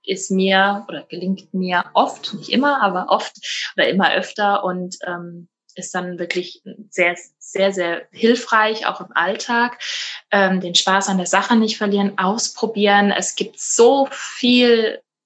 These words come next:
was ich vorher nicht kannte und ich so froh bin, dass ich's jetzt weiß. Ähm, und ja, das macht, macht unglaublich Spaß und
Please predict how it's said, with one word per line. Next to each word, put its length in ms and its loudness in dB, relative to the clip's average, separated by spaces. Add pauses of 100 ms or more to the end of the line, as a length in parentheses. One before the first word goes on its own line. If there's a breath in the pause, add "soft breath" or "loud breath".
(300)
was 160 -2
ich 140 -6
vorher 280 2
nicht 280 -8
kannte 580 2
und 120 0
ich 120 -4
so 120 -8
froh 320 0
bin, 180 2
dass 160 -2
ich's 160 -10
jetzt 340 -8
weiß. 920 -2 (120)
Ähm, 460 4 (240)
und 600 0
ja, 140 4
das 140 -2
macht, 260 -8
macht 220 -6
unglaublich 500 -4
Spaß 460 -2
und 460 -6